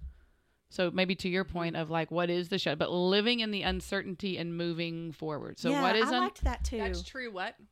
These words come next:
Speaker 3: What do you say that was?
Speaker 1: True confidence.
Speaker 3: True confidence.
Speaker 1: 'Cause
Speaker 2: Yeah.
Speaker 1: it talked about the uncertainty, pain, work. Um, and this is when Jonah said, "Meeting you was out of depression to get happy."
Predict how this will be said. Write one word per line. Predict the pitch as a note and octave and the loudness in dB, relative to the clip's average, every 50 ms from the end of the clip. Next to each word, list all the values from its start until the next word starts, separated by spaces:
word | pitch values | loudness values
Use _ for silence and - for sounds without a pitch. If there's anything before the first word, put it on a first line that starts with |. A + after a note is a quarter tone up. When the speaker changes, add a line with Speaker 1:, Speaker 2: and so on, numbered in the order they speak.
| _ _ - | _ _ -16
Speaker 3:
What | G#3 | -14
do | G3 G#3+ | -12 -12
you | |
say | G#3 - G#3+ G#3 | -12 -12 -12 -12
that | A3 A3 | -12 -12
was? | A3+ A#3 A3+ | -14 -10 -6
Speaker 1:
True | - - B3 B3+ C4 C4+ | 2 6 8 8 8 8
confidence. | - - A3+ G#3 G3 G3+ - G3+ F3 D#3 D3 | 6 8 8 8 8 8 6 4 4 4 0
Speaker 3:
True | - F3+ | -4 -6
confidence. | F3+ - F3 D#3 D#3 - - D3 C#3+ - - _ - - - - | -8 -6 -6 -8 -8 -10 -12 -14 -14 -16 -18 _ -20 -18 -6 0
Speaker 1:
'Cause | G#3+ C#4 - | 4 6 8
Speaker 2:
Yeah. | C4 B3+ | 8 8
Speaker 1:
it | A#3 | 10
talked | - C#4 C4+ C#4 - | 10 10 10 8 8
about | - A#3+ A#3+ A#3 A#3 | 8 8 8 8 8
the | G#3+ G#3 | 6 2
uncertainty, | F#3+ F3 - - A#3+ A3 G#3 A3+ A3 G3+ G#3+ G3+ | 2 2 4 4 6 6 6 4 2 2 4 6
pain, | - F#3 G3+ G3 G3+ G3+ G3+ G3+ G3+ F#3+ F3 | 6 8 8 8 8 8 8 6 6 4 6
work. | F3+ F#3 F#3 F#3 F#3 F#3 - - - - _ - | 6 6 8 8 8 6 4 0 -10 -18 _ -2
Um, | F#3 E3+ E3 D#3+ D#3 D3+ D3 D3 E3 - - | -2 0 0 0 -2 -4 -6 -8 -6 -2 0
and | F#3+ | 2
this | G#3 G3 G3+ | 2 2 0
is | G3 | 0
when | G3 F#3+ F3+ | 0 0 0
Jonah | D3+ F3+ F3+ F#3 F#3 F3+ | 2 4 4 4 4 2
said, | E3+ - - E3+ E3 - - - - - - - - | 2 2 0 0 0 0 -4 -10 -16 -16 -12 -4 2
"Meeting | G3+ A3 B3 C4 C#4+ D4 C#4 B3 | 4 6 8 8 8 6 6 6
you | A#3 A3+ A3+ G#3+ G3 | 6 6 6 6 6
was | G3 F#3 - | 4 2 4
out | - F#3 F#3 | 4 4 4
of | F#3 F3 D#3 - _ _ _ _ _ - | 4 4 0 -2 _ _ _ _ _ 0
depression | - F3+ - - - A#3 B3 A3+ - - F#3 E3 D3 | 0 0 0 0 0 2 2 4 4 4 2 2 0
to | - F3+ D3+ | -2 -2 0
get | - F3+ - | 0 0 0
happy." | D#3+ - - - E3+ E3 - - - - - _ | -2 -2 -2 -2 -2 -2 -4 -6 -12 -14 -16 _